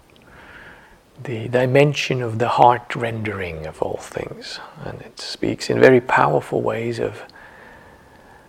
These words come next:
how the human heart is touched by acknowledging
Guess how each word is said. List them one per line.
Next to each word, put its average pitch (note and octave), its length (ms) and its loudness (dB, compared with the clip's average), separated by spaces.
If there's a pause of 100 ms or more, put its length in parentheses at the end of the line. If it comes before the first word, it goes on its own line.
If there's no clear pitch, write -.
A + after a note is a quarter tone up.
(1200)
how B2+ 240 10
the B2 180 0
human C#3+ 400 2
heart A#2 400 2
is - 140 -4
touched - 580 0
by A#2 220 -4
acknowledging A#2+ 960 -2